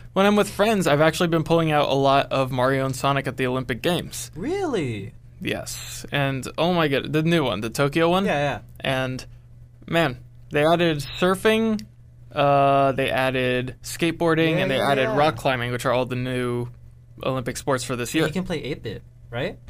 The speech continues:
Speaker 1: And you can play eight-bit.
Speaker 2: That's super cool.
Speaker 1: The eight-bit game modes are a bit crap, though.
Speaker 2: Oh.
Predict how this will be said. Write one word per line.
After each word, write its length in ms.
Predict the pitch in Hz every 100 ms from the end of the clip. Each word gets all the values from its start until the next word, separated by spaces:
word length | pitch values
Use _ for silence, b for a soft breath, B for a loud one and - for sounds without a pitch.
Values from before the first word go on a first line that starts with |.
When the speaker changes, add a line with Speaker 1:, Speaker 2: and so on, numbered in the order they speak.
| 160
Speaker 1:
And 240 | 147 165 175
you 80 | 170
can 120 | 160
play 220 | 160 151
eight-bit. 460 | 147 156 117 - -
Speaker 2:
That's 160 | 120
super 240 | - 147 123
cool. 140 | 120
Speaker 1:
The 80 | 143
eight-bit 320 | 156 165 151
game 180 | 139 139
modes 240 | 131 123
are 80 | 123
a 40 | -
bit 240 | - -
crap, 300 | - 117 -
though. 160 | - - - - -
Speaker 2:
Oh. 300 | 226 151 117